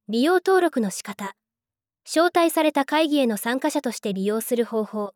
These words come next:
また自らが主催者となって、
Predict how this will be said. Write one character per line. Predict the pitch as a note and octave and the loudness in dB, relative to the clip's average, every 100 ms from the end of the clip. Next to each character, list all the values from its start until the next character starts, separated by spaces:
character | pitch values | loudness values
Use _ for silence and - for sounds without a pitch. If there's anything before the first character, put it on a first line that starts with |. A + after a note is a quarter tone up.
| _ _ _ _ _ _ - | _ _ _ _ _ _ -6
ま | A3+ | -2
た | A#3+ D4+ | 2 2
自 | E4 F4+ | 2 2
ら | F4 C#4+ | 2 2
が | A3+ | 0
主 | G3 - | -6 -2
催 | C#4+ | 0
者 | D#4 C#4 | 0 -2
と | A3 | -4
な | G#3+ | -4
っ | - | -6
て、 | - | -10